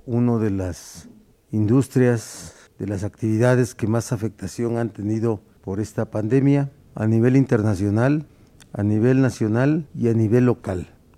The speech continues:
y regional. Sí, nuestro estado tiene una vocación turística importante por su belleza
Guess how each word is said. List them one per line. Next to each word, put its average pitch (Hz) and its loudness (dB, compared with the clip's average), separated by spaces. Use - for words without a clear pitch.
y 127 -2
regional. 107 -2
Sí, 139 0
nuestro 143 2
estado 123 0
tiene 117 0
una 117 0
vocación 107 -2
turística 117 -2
importante 120 -2
por 95 -4
su - -10
belleza 117 -2